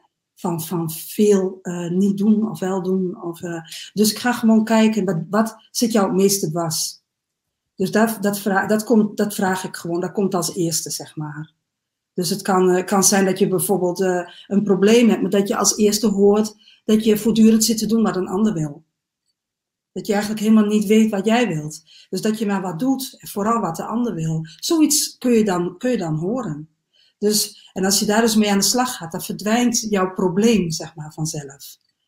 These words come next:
Dat is het eigenlijk, hè? Dus alles hangt met elkaar samen, zeg maar. Dus je, je bent altijd een geheel. Dus je bent nooit alleen maar jouw probleem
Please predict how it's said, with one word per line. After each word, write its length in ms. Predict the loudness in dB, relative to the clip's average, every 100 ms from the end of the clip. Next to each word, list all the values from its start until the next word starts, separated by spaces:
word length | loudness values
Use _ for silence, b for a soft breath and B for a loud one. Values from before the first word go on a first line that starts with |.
| _ _
Dat 180 | -2 2
is 180 | 2
het 140 | 0 -8
eigenlijk, 360 | -16 -16 -10
hè? 140 | -6 -6 -8 _ _ _ _ _ _ _ _ _
Dus 320 | -14 -14 -16 _ _ _ _ _ _ _ _ _
alles 280 | -4 -4 -4
hangt 280 | -2 -2 -2
met 140 | -4
elkaar 320 | -4 -4 -2
samen, 380 | -2 0 0 0
zeg 220 | -4 -12
maar. 160 | -14 -10
Dus 480 | -10 -10 -18 -20 _
je, 760 | -2 -2 -2 -4 -4 -4 -4 -2
je 100 | -2
bent 180 | -2 -2
altijd 260 | -2 -2
een 80 | -4
geheel. 600 | -4 -2 2 2 2 -2
Dus 160 | -6 -4
je 100 | -2
bent 160 | -2
nooit 200 | -2 -4
alleen 200 | -4 -2
maar 140 | 0 0
jouw 240 | -2 -4
probleem 680 | -4 -4 2 4 6 4 -2